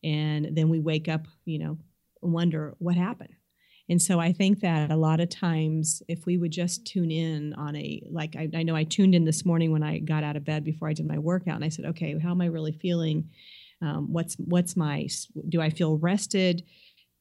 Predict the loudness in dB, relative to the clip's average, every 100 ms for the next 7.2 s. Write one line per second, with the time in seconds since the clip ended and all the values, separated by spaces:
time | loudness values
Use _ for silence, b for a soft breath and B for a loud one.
0 | -6 -2 -2 -2 -4 -6 0 0 2 0
1 | 2 2 2 0 0 0 0 0 -2 -4
2 | -6 -6 -4 -2 -2 -4 -4 -4 -4 -6
3 | -8 b b b 0 2 2 0 -2 -2
4 | -2 0 0 0 -2 -4 -6 -2 0 0
5 | -2 -2 -4 -4 -6 -4 -4 -6 -8 b
6 | b b -2 -2 -4 -6 0 2 2 -2
7 | -10